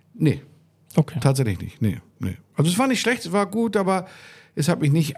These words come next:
Speaker 1: es muss einen ja auch so antickern, weißt du?
Speaker 2: Es
Speaker 1: So.
Speaker 2: hat dich nicht abgeholt.
Speaker 1: Gutes Wort. Hm.
Speaker 2: Aber die Sicht war schön.
Speaker 1: Die Sicht war Weltklasse. Und bei Kirsten und ich habe immer so ein, so ein Ritual, wenn ich was bestellt habe, irgendwo, ist egal wo, und dann sag ich, und dann, dann sag ich immer, das ist eigentlich von meiner Seite das Ritual, eher Mono-,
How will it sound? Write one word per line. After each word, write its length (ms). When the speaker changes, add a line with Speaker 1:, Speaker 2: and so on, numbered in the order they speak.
Speaker 1:
es 140
muss 160
einen 160
ja 80
auch 80
so 140
antickern, 420
weißt 180
du? 100
Speaker 2:
Es 100
Speaker 1:
So. 80
Speaker 2:
hat 100
dich 140
nicht 160
abgeholt. 680
Speaker 1:
Gutes 260
Wort. 220
Hm. 220
Speaker 2:
Aber 260
die 160
Sicht 440
war 120
schön. 300
Speaker 1:
Die 60
Sicht 180
war 120
Weltklasse. 360
Und 60
bei 80
Kirsten 260
und 20
ich 120
habe 100
immer 100
so 80
ein, 120
so 100
ein 60
Ritual, 420
wenn 120
ich 120
was 160
bestellt 480
habe, 120
irgendwo, 380
ist 100
egal 320
wo, 200
und 140
dann 180
sag 180
ich, 80
und 200
dann, 300
dann 180
sag 480
ich 160
immer, 280
das 200
ist 100
eigentlich 400
von 220
meiner 240
Seite 200
das 140
Ritual, 380
eher 220
Mono-, 440